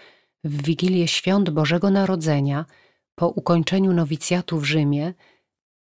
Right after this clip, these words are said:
dane jej było złożyć śluby w zakonie służebniczek Miłości Miłosiernej.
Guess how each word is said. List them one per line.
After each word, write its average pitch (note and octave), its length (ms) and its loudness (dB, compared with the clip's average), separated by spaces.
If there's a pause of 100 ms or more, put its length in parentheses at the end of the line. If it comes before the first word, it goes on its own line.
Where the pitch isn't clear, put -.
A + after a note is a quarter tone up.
dane G3+ 360 4
jej G3+ 160 4
było F3+ 260 2
złożyć E3+ 460 0
śluby F#3+ 560 0
w E3 60 -4
zakonie E3 460 2
służebniczek D#3 840 0
Miłości D3 560 2
Miłosiernej. C#3+ 920 0